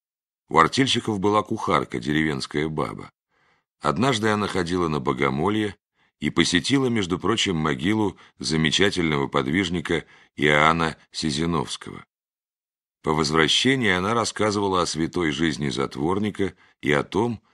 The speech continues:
что на его могиле бывают чудеса.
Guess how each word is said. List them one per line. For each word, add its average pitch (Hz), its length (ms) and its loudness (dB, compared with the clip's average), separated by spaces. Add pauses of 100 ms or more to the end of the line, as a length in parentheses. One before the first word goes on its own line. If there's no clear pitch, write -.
(120)
что - 240 -4
на 78 80 0
его 87 220 0
могиле 101 460 -2
бывают 87 460 -2
чудеса. 82 680 -4